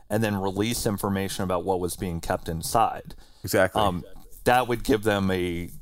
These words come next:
Speaker 1: uh, you know, propaganda advantage. It would validate some of the things they had been saying about Ukraine and the U S and nato relationship. Um, just firing a missile through a biolab makes no sense unless they really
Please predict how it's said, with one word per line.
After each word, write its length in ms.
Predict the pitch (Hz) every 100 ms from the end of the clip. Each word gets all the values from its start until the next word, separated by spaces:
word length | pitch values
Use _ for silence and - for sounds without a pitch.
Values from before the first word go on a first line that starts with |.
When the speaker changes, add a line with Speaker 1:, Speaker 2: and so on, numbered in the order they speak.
| - -
Speaker 1:
uh, 80 |
you 160 | 78 85
know, 120 | 82 92
propaganda 560 | 101 90 90 135 170
advantage. 680 | 156 131 135 127 127 120 110
It 80 | 95
would 280 | 92 87 82 - -
validate 680 | 101 107 113 110 110 104 98
some 220 | - 104
of 120 | 95
the 80 | 90
things 360 | - 95 87 -
they 80 | 87
had 120 | 82
been 120 | 85
saying 320 | - 135 127
about 160 | 120 107
Ukraine 600 | 98 - 143 131 127 117
and 220 | 101 92
the 80 | 95
U 180 | 104 113
S 320 | 110 110 -
and 140 | 95
nato 200 | 98 101
relationship. 800 | 98 98 107 - 101 - 101 - - - - - - -
Um, 460 | 107 98 95 90 85 - - 104
just 320 | - 135 - - - - -
firing 520 | - - 135 143 131
a 60 | 107
missile 360 | 101 120 113 104
through 220 | - 95
a 40 |
biolab 520 | 92 95 90 87 85
makes 240 | 87 85 -
no 100 | 90
sense 400 | - 117 110 98
unless 480 | 113 107 120 127 -
they 180 | 120 101
really 680 | 95 117 113 110 101 92